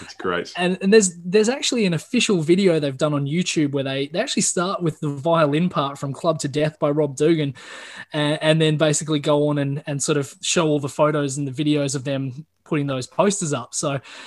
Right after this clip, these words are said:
Speaker 2: it's, um, it's a classic sort of chapter, I guess, in the, in the old firm. And the, the next one is the second of January, so it's coming up really, really soon. But <sighs> as much as I love this story, I, there's nothing that was gonna knock Mariah Carey off
Speaker 1: No,
Speaker 2: top spot,
Speaker 1: yeah,
Speaker 2: unfortunately.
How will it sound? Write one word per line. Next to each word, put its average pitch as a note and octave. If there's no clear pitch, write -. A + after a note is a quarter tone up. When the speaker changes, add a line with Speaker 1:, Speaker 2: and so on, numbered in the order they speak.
Speaker 2:
it's, D3+
um, D#3
it's F3
a F#3
classic F#3+
sort E3+
of C#3
chapter, E3+
I D3
guess, D3+
in D3+
the, D3
in D3
the D3+
old C#3+
firm. D#3+
And C#3+
the, D#3
the D#3
next -
one E3+
is D3
the D3
second D#3+
of D3
January, D#3
so F3
it's -
coming D#3+
up D#3
really, D#3
really C#3+
soon. E3
But D3
<sighs> -
as F3
much F#3+
as F3+
I F3
love D#3
this D#3+
story, E3
I, D3+
there's D#3
nothing E3
that D3+
was C#3+
gonna C#3
knock C3+
Mariah C3+
Carey C3+
off A2+
Speaker 1:
No, F2
Speaker 2:
top D#2
spot, D#2
Speaker 1:
yeah, D#2
Speaker 2:
unfortunately. D#3